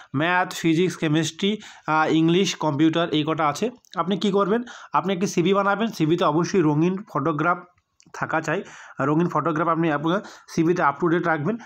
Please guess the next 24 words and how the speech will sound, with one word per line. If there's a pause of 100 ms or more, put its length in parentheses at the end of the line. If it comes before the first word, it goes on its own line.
(140)
সেই
সিভিটা
এখানে
ইমেইল
করবেন।
ইমেইল
অ্যাড্রেসটা
আপনি
একবার
দেখে
নিন, (280)
ইমেইল
অ্যাড্রেসটা (360)
যে
ওয়ান
ফাইভ
সেভেন
ওয়ান
এইট, (300)
আহ,
মনফোর্ট (100)
অ্যাট
দ্য
রেট